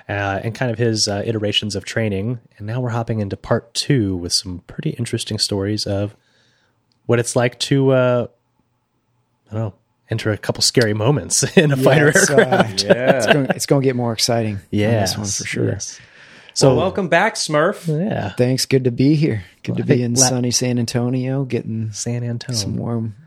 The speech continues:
Speaker 2: warm weather.
Speaker 1: Ish.
Speaker 2: Michigan's awful right now, so.
Speaker 3: Yeah.
Speaker 1: I can only imagine.
Speaker 3: And,
Speaker 1: Dude.
Speaker 3: and, and, uh,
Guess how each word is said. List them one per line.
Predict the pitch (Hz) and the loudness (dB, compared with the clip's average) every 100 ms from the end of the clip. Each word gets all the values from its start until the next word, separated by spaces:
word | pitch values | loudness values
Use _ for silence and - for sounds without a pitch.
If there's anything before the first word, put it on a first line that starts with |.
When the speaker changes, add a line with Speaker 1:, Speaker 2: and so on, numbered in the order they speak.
| - | -8
Speaker 2:
warm | 120 117 | -4 -2
weather. | 117 117 127 131 - 127 | -2 -2 -2 -4 -6 -2
Speaker 1:
Ish. | 123 | 0
Speaker 2:
Michigan's | 131 120 120 | 2 0 -2
awful | 113 117 - 123 | -4 -4 -2 -2
right | 117 110 | -2 -4
now, | 110 120 | -6 -6
so. | 113 - 101 113 | -8 -8 -10 -8
Speaker 3:
Yeah. | 110 117 | -4 -4
Speaker 1:
I | 104 | -4
can | 87 | -4
only | 98 | -4
imagine. | 98 101 101 95 | -4 -4 -4 -4
Speaker 3:
And, | 104 123 143 | -4 0 2
Speaker 1:
Dude. | 131 | 2
Speaker 3:
and, | 127 123 101 - - | 0 -2 -12 -16 -8
and, | 120 113 110 | -6 -4 -4
uh, | 107 104 101 | -4 -4 -4